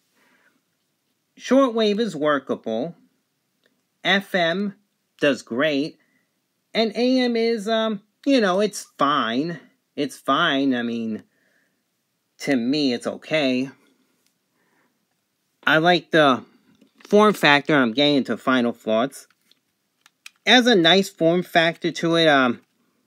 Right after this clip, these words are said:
you can put it in your pocket, a jacket pocket, or shirt pocket, and all that. Headphones did not do much with reception, but that's okay. It does a little bit. You really need the antenna to get the best reception, but it does okay with headphones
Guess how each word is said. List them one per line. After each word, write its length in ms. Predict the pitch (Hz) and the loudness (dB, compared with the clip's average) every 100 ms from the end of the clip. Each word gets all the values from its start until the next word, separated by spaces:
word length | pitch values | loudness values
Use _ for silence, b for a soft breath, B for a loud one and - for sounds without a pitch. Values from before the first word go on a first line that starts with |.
| - | -6
you 160 | 131 | -4
can 140 | 127 107 | -2 -2
put 180 | 143 135 | 2 2
it 60 | |
in 80 | 107 | 2
your 100 | 92 | -4
pocket, 640 | - 147 143 135 147 139 | -2 2 2 0 0 0
a 80 | 98 | 0
jacket 340 | - 131 131 123 | 0 0 0 -4
pocket, 380 | 127 123 110 | -2 -2 -4
or 40 | - | -8
shirt 380 | - 156 139 - | -4 -2 -2 -2
pocket, 580 | 135 131 123 131 127 | 0 0 -2 -2 -2
and 160 | 104 117 | -2 -4
all 220 | 117 117 | -2 -2
that. 320 | 120 120 117 - _ _ _ _ _ _ _ _ _ _ _ _ _ _ _ | -2 -2 -4 -8 _ _ _ _ _ _ _ _ _ _ _ _ _ _ _
Headphones 500 | - 247 - 247 214 | 4 4 6 4 4
did 140 | 165 165 | 2 2
not 280 | 180 190 | 4 4
do 120 | 190 170 | 2 2
much 280 | 156 151 | 2 2
with 120 | 151 123 | -2 0
reception, 720 | 127 - 127 117 - 127 127 | -2 0 -2 -2 -2 0 0
but 260 | 123 113 - _ - | 0 -4 -6 _ -2
that's 280 | 139 139 135 | 0 0 0
okay. 300 | 117 - 123 | -4 0 -2
It 80 | 117 | 0
does 180 | 131 113 | -2 -2
a 20 | |
little 360 | 117 135 120 | 0 0 0
bit. 280 | - 120 120 | 0 -2 0
You 160 | 123 165 | -2 2
really 240 | 156 139 | 2 2
need 220 | 127 123 | 2 0
the 120 | 110 104 | -2 -6
antenna 400 | 101 123 117 104 | -4 -2 -2 -4
to 120 | 104 | -6
get 240 | 98 117 | -4 -4
the 80 | - | -4
best 380 | - 120 104 - | -4 -4 -4 -8
reception, 720 | 87 - 135 120 - 107 110 - B B B B B - | -8 -2 0 0 -2 -2 -2 -6 B B B B B 4
but 140 | 233 | 6
it 100 | 233 | 6
does 240 | 202 180 170 | 6 6 6
okay 400 | 147 - 147 139 | 2 4 4 4
with 160 | 131 | 4
headphones 840 | 131 127 104 - 107 107 139 - | 2 0 0 0 0 2 -2 -4